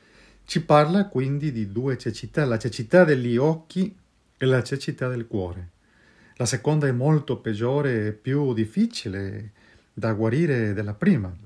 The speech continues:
Con gli occhi del corpo si vedono le cose che passano, ma con quelli del cuore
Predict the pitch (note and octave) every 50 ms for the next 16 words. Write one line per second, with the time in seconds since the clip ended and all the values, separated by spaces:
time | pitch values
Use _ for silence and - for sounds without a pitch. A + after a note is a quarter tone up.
0 | - G2 G2+ G#2 G#2+ - - - - _ _ _ _ _ _ _ _ _ - B2
1 | B2+ B2 B2+ C3+ C#3+ D#3 D#3+ - - - - D#3 D3 C#3 B2+ A#2 A#2 A2 A2 G#2+
2 | - C3+ C#3+ D3+ D3+ D3+ - - - C3 B2 A#2+ A#2 G#2+ G2 G2+ _ _ _ _
3 | - - - C#3+ B2 D3+ D3+ D3 D#3+ C#3+ C3+ B2 A#2 A2+ A2 A2+ A2 - D3 D3+
4 | C#3+ - C3+ - C#3+ A#2 - - A2+ G2+ F#2+ - - A2+ G#2+ G2+ G2 - _ _
5 | _ _ _ _ _ _ _ _ _ _ _ _ _ _ _ - G2+ G#2+ - -
6 | G#2+ G2+ G2+ G#2 C3 D3 D3 C#3+ C3+ B2 A2+ G#2+ G#2 - - A#2 A2 G#2 F#2+ G2
7 | A2 A#2+ C3+ B2+